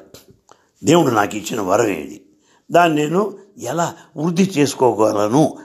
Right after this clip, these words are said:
అనే ఆలోచన మనకు ఉండాలి. Discover yourself, identify the talent given to you and improve upon it. There is no point in feeling jealous of others.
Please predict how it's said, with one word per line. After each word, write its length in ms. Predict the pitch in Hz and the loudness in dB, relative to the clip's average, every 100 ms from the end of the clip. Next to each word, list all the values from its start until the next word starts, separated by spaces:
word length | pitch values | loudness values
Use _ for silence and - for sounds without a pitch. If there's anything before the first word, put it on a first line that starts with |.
| - - | -18 -2
అనే 140 | 123 | 0
ఆలోచన 500 | 107 113 139 - 107 90 85 - _ _ | 2 2 0 -6 -10 -8 -10 -16 _ _
మనకు 300 | 107 90 85 | -6 -6 -10
ఉండాలి. 340 | 78 78 71 - _ _ _ | -8 -8 -8 -18 _ _ _
Discover 580 | 190 240 - 226 208 190 - - | 2 2 4 4 6 4 2 -8
yourself, 680 | 165 196 180 - 190 127 90 - - _ _ _ _ _ _ _ - - | 0 2 2 -2 -4 -6 -12 -20 -20 _ _ _ _ _ _ _ -8 2
identify 760 | 190 208 240 247 196 185 180 147 - - | 4 4 2 0 -2 0 0 0 -6 -4
the 100 | 180 | -4
talent 580 | - 175 190 202 160 - 107 - 151 | 0 0 0 -2 -6 -10 -18 -18 -6
given 280 | 196 208 208 | -4 -2 -4
to 140 | 156 | -6
you 200 | 220 226 175 113 - _ _ _ _ _ _ _ | -4 -2 -4 -6 -18 _ _ _ _ _ _ _
and 100 | 110 120 | -2 -2
improve 380 | 135 - 185 165 | -2 -2 0 0
upon 260 | - 90 | -2 -8
it. 220 | 76 - - - _ _ _ _ _ _ _ _ _ _ - - | -8 -14 -20 -20 _ _ _ _ _ _ _ _ _ _ -20 0
There 140 | 165 | 4
is 60 | 196 | 6
no 120 | 233 240 | 8 6
point 280 | 254 214 196 | 4 2 2
in 120 | 202 156 - - | -4 -4 -10 -8
feeling 300 | 214 196 175 | -6 -4 -8
jealous 400 | 110 190 214 147 - - - - | 0 2 2 0 -4 -14 -8 -6
of 100 | 127 | -2
others. 340 | 160 156 - | 0 -2 -6